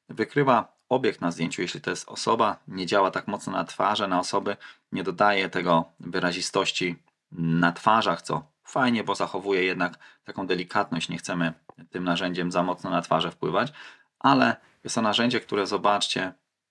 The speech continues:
bardzo fajnie dodaje takiego kopa. Jeśli chcecie gdzieś szybko udostępnić zdjęcie, wystarczy podbić sobie ten suwak i nawet fajnie to wygląda. Zobaczcie, od razu jest naprawdę lepsze to zdjęcie.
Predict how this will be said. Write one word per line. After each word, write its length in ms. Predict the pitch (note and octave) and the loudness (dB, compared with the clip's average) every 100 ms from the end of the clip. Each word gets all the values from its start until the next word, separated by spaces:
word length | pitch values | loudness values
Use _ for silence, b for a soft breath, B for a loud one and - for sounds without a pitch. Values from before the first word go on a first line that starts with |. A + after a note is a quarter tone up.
| _ | _
bardzo 300 | - G#2+ G#2+ | 2 2 0
fajnie 300 | A2 G#2+ G2 | 2 2 0
dodaje 340 | F#2+ F#2 G2 | 0 -2 -2
takiego 360 | F#2 F#2+ F#2 F2+ | -4 -4 -6 -2
kopa. 400 | G#2+ G#2 F#2+ F#2 | 0 2 2 2
Jeśli 220 | E2+ - | 0 -4
chcecie 320 | - F2+ F#2 | -4 -2 -2
gdzieś 200 | F2+ F2 | 0 0
szybko 360 | - G2 - F#2+ | 2 0 -2 -2
udostępnić 520 | F#2 - F#2+ F#2 F2 | -2 -4 -6 -6 -6
zdjęcie, 380 | F#2 F2+ - F2+ | -4 -4 -2 -6
wystarczy 480 | E2+ F2+ F2 F2+ E2+ B B B B _ | -4 -4 -2 -2 -6 B B B B _
podbić 320 | A#2 G#2+ G2+ | -4 -2 -2
sobie 220 | - G2 G2 | 0 0 0
ten 160 | F#2+ | -2
suwak 440 | - G2+ A2+ A2 _ _ _ _ _ _ - | -2 -2 -2 -4 _ _ _ _ _ _ -8
i 120 | C4+ | -2
nawet 260 | B3+ G#2 - | 0 0 2
fajnie 280 | F2 E2+ E2 | 2 2 0
to 120 | E2+ | -4
wygląda. 360 | E2+ E2 D#2+ | -4 -4 -2
Zobaczcie, 520 | E2+ F2 F2 - D#2+ D#2 _ _ _ _ _ _ _ _ _ _ | -4 -2 -2 0 -2 -4 _ _ _ _ _ _ _ _ _ _
od 160 | G#2 G2+ | -6 0
razu 280 | G#2+ G#2+ F#2+ | 0 0 0
jest 180 | F2 - | 0 -2
naprawdę 480 | - F#2 F#2+ F2 - _ _ _ | -4 -4 -2 -4 -6 _ _ _
lepsze 360 | F2+ F#2+ F#2+ G2 | -4 -2 -2 -4
to 100 | F2+ | -4
zdjęcie. 500 | F2+ F2 E2 - | -2 -2 0 0